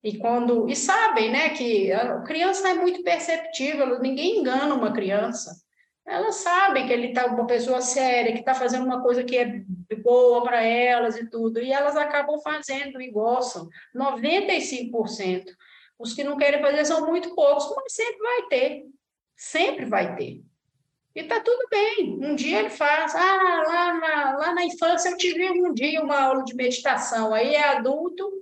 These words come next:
fala, vou aqui nesse retiro. Que bom, né? Teve já, tá ali. A sementinha tá ali.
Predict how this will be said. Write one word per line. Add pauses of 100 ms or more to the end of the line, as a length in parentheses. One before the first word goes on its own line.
(520)
fala,
vou
aqui
nesse
retiro.
Que
bom,
né?
Teve
já,
tá
ali. (640)
A
sementinha
tá
ali.